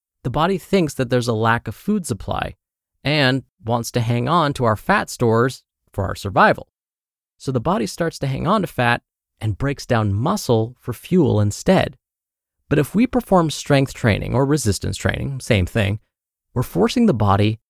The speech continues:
to hang on to that muscle. We're telling the body, "We need to grow muscle," instead of breaking it down to use it for fuel. So the body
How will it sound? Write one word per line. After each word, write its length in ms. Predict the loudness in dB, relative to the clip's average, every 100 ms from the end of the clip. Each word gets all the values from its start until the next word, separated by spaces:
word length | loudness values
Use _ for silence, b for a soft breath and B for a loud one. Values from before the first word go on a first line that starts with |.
| _
to 100 | -6
hang 280 | -2 0 0
on 280 | 0 2 2
to 80 | 2
that 180 | 0 0
muscle. 440 | -4 -4 -8 -12 _ _ _ _ _
We're 80 | -8
telling 400 | -2 0 2 4
the 60 | 4
body, 420 | 2 2 -2 -6 _ _ _ _
"We 240 | 0 4 4
need 200 | 2 0
to 60 | -2
grow 360 | 2 4 6
muscle," 500 | 6 4 0 -8 -10 _ -6
instead 400 | -6 -2 -2 2
of 340 | 2 2 0
breaking 360 | 2 4 2 0
it 120 | -2
down 520 | -2 0 0 -2 -4 -8
to 120 | -4
use 240 | 0 0
it 100 | -2 -4
for 120 | -6
fuel. 460 | -4 2 2 2 _ _ _ _ _ _
So 160 | -6
the 120 | -4
body 500 | -2 0 2 2 0